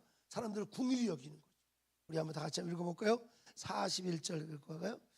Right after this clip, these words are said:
사십일 절. <clears throat> 다 같이 시작.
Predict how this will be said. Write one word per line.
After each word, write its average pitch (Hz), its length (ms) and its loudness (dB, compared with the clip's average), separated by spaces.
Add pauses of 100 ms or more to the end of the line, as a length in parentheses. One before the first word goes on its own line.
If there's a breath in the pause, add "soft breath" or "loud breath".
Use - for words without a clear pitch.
(800 loud breath)
사십일 156 580 0
절. 165 400 -4
<clears throat> - 1400 -8
다 156 100 0
같이 160 200 2
시작. 202 840 10